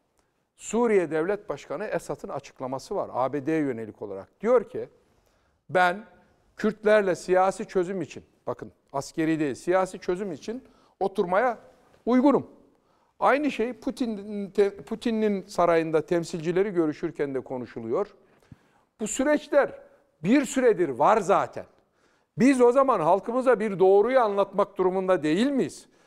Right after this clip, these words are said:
Yani doğru İsrail bize saldıracak meselesi değil ama biz bu devlet kurulu, bu özerk yönetim, özerk yönetim olarak konuşuluyor.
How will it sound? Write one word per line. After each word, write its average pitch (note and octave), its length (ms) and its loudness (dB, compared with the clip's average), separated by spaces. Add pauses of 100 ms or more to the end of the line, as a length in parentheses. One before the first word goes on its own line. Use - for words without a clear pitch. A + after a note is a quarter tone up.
(120)
Yani G3 360 2
doğru G3+ 380 6
İsrail G3+ 560 0
bize F#3+ 220 0
saldıracak F#3+ 680 0
meselesi F3+ 500 -4
değil B3+ 240 2
ama G#3+ 200 -2 (380)
biz G#3 320 0
bu B3+ 120 -4
devlet F3+ 440 2
kurulu, G3 440 -2
bu F#3+ 140 2
özerk G3 380 2
yönetim, E3 480 -2
özerk F3 360 0
yönetim E3+ 340 -4
olarak C#3 300 0
konuşuluyor. A#2+ 500 -10